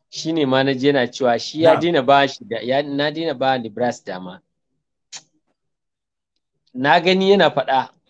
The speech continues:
Speaker 1: host ɗin yana cewa, "Na daina ba Nibras
Speaker 2: Eh.
Speaker 1: dama. Na fidda shi," menene haka yana irin wannan bayanin nashi. Ka
Speaker 2: To,
Speaker 1: ce
Speaker 2: ka
Speaker 1: shi
Speaker 2: ji,
Speaker 1: ma ya
Speaker 2: ka ji.
Speaker 1: damu da
Speaker 2: Ai,
Speaker 1: sai
Speaker 2: na
Speaker 1: ya
Speaker 2: gaya
Speaker 1: kawo
Speaker 2: ma.
Speaker 1: hujja.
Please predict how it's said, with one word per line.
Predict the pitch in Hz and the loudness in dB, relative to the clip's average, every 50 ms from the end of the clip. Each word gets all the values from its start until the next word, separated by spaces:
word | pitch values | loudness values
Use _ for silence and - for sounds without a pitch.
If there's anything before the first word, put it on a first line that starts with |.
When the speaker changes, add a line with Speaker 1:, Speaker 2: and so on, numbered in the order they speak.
| _ - | _ -8
Speaker 1:
host | 160 151 - - _ | -8 -8 -8 -10 _
ɗin | 160 139 131 | -10 -6 -4
yana | 135 135 123 113 | -4 -4 -4 -6
cewa, | - - 123 117 120 | -6 -6 -4 -4 -2
"Na | 139 165 175 | 2 2 2
daina | 170 190 196 196 185 151 | 4 4 4 4 4 4
ba | 147 160 160 147 | 4 4 4 4
Nibras | 131 123 113 123 139 143 139 - _ - | 2 -4 -4 -2 -2 -2 -2 -4 _ -4
Speaker 2:
Eh. | - 170 165 | -2 0 0
Speaker 1:
dama. | 156 107 107 - _ - _ _ _ _ _ _ _ _ _ _ _ - - - - | 0 -2 -6 -12 _ -20 _ _ _ _ _ _ _ _ _ _ _ -20 -20 -20 -8
Na | - 131 147 156 165 | -2 2 4 4 2
fidda | - - 190 180 175 165 156 135 | 2 -2 -8 -8 -2 -2 -2 -2
shi," | - - - 151 156 | -2 -4 -10 -8 -6
menene | 165 160 139 127 147 170 185 170 165 156 - _ | -4 -4 -4 -4 -4 -4 -4 -6 -6 -8 -12 _
haka | - 123 143 143 - 135 123 117 117 | -10 -8 -8 -4 -2 -2 -2 -2 -4
yana | 123 127 127 127 117 110 107 120 135 _ _ _ _ _ _ - | -4 -6 -6 -6 -10 -10 -12 -14 _ _ _ _ _ _ _ -10
irin | 147 147 143 135 | -6 -4 -4 -4
wannan | 127 113 104 113 127 131 123 | -4 -8 -8 -10 -12 -8 -6
bayanin | 120 117 120 120 113 107 | -6 -4 -4 -6 -8 -12
nashi. | 107 107 110 - - _ _ _ _ _ _ _ _ _ _ _ _ _ _ _ - _ _ _ _ _ _ _ | -14 -14 -16 -16 -18 _ _ _ _ _ _ _ _ _ _ _ _ _ _ _ -20 _ _ _ _ _ _ _
Ka | - 135 | -2 0
Speaker 2:
To, | 135 165 | 0 2
Speaker 1:
ce | 185 185 | 2 2
Speaker 2:
ka | 185 208 | 4 4
Speaker 1:
shi | 202 | 4
Speaker 2:
ji, | 185 | 4
Speaker 1:
ma | 185 | 4
ya | 185 190 190 | 6 6 6
Speaker 2:
ka | 185 | 6
ji. | 180 | 6
Speaker 1:
damu | 170 156 160 165 | 4 4 4 2
da | 160 156 | 2 2
Speaker 2:
Ai, | - - | 2 4
Speaker 1:
sai | - - | 4 6
Speaker 2:
na | 147 | 6
Speaker 1:
ya | 143 | 6
Speaker 2:
gaya | 139 143 | 6 6
Speaker 1:
kawo | 143 147 147 147 | 6 6 6 6
Speaker 2:
ma. | 143 147 | 4 4
Speaker 1:
hujja. | 156 139 131 139 131 | 0 -2 2 2 2